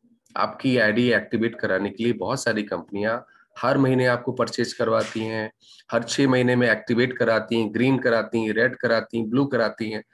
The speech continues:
परचेज कर करके, अच्छा, अभी आपको ग्रीन करनी, फिर ब्लू करनी, क्या करनी, ये सब चक्कर से मुक्त है एटॉमी का प्लान। एटॉमी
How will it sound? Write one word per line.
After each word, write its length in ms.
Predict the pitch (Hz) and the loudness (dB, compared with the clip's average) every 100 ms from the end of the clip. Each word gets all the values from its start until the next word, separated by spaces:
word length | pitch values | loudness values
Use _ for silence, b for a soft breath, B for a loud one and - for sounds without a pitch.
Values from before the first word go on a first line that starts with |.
| B B _ - | B B _ 0
परचेज 360 | 156 180 165 | 4 4 2
कर 200 | - 123 | 2 0
करके, 320 | 110 101 95 | 2 -2 0
अच्छा, 240 | 107 110 123 | -2 0 0
अभी 180 | 117 120 | 2 2
आपको 220 | 113 117 | 0 -2
ग्रीन 280 | 110 127 123 | 0 0 2
करनी, 320 | 117 113 107 | 0 0 -4
फिर 160 | 107 101 | -8 -4
ब्लू 220 | 120 135 | 0 0
करनी, 340 | 123 113 110 - | 0 -2 -4 -6
क्या 180 | 131 131 | -4 -2
करनी, 360 | 120 107 107 - B B B B _ | -2 -2 -4 -8 B B B B _
ये 200 | 143 233 | 0 0
सब 500 | 220 - 190 202 - _ | 0 -2 0 -2 -4 _
चक्कर 460 | - 131 - 156 156 | -2 -2 -2 0 0
से 420 | - - 151 160 | -2 -2 2 2
मुक्त 380 | 113 139 139 120 | 2 0 -2 -6
है 280 | 110 131 98 | -2 -2 -2
एटॉमी 300 | - 101 107 | -4 -6 -4
का 120 | 101 | -6
प्लान। 300 | - 85 82 - _ _ b b b b b | -6 -8 -8 -12 _ _ b b b b b
एटॉमी 720 | - 107 143 160 170 185 185 | -4 2 4 4 4 4 2